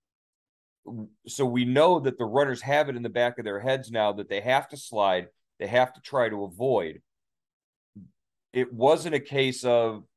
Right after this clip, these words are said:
Hedges was out there sort of, you know, walling him off like a screen in basketball, like, using his body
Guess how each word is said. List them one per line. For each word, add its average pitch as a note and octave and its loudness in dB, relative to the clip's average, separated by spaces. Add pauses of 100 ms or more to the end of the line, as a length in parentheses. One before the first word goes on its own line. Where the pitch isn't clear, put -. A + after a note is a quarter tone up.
(500)
Hedges A#2+ -4
was G#2+ -2 (880)
out C3+ 4
there A#2+ 2
sort A2+ -2
of, G2 -2 (280)
you A2 -10
know, G2+ -2
walling A#2+ 2
him A#2 -2
off A#2+ 2
like A2 -4
a - -12
screen B2 -4
in F#2+ -8
basketball, G2 0
like, F2 -6
using A2+ -4
his G2 -10
body G#2+ 2